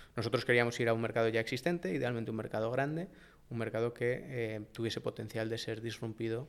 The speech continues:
porque estuviese obsoleto, ¿no? Y entonces cada vez más veíamos y oíamos cosas sobre el mundo insurtech,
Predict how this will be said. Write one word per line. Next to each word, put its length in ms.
porque 200
estuviese 360
obsoleto, 400
¿no? 120
Y 60
entonces 260
cada 220
vez 220
más 240
veíamos 500
y 40
oíamos 580
cosas 260
sobre 160
el 80
mundo 160
insurtech, 560